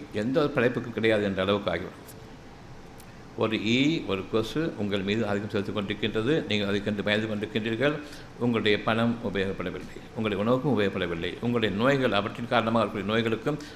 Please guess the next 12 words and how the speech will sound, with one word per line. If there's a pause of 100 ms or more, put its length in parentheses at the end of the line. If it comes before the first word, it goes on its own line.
அந்த
பணம்
உபயோகப்படாது.
உங்களுடைய
மருந்துகள்
உங்களை
கொண்டு
கொண்டிருக்கின்றது, (280)
அதிலும்
நீங்கள்
வாழ்ந்து
கொண்டிருக்கின்றீர்கள்.